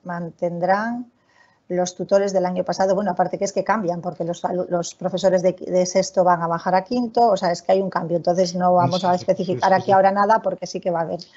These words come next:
Speaker 1: a haber algún cambio, lógicamente. Va a haber cambios.
Speaker 2: Vale, ¿dónde se recoge a los, a los niños después del comedor? Se les avisará en su momento en la organización. Tenemos que ver un poco en función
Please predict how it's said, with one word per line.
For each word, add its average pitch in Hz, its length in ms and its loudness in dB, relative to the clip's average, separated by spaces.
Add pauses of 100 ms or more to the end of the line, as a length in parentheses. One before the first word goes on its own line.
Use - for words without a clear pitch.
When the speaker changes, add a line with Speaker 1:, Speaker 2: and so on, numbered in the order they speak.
(180)
Speaker 1:
a 180 60 0
haber 185 180 2
algún 170 240 -4
cambio, 180 320 -4
lógicamente. 180 760 -10 (400)
Va 190 60 2
a - 20 2
haber 190 120 0
cambios. 208 460 -14 (4000)
Speaker 2:
Vale, 127 580 -2
¿dónde 143 160 2
se 151 160 2
recoge 143 300 0
a - 20 2
los, 131 300 2
a 139 100 -4
los 123 140 0
niños 135 340 0
después 135 300 -2
del 127 80 0
comedor? 131 320 2
Se 147 120 0
les 127 160 0
avisará 127 460 0
en 131 80 0
su 131 140 0
momento 147 300 2
en 139 40 4
la 135 80 2
organización. 127 600 0
Tenemos 127 300 0
que 135 100 0
ver 127 100 2
un 127 100 0
poco - 180 -2
en 127 80 2
función 131 420 -2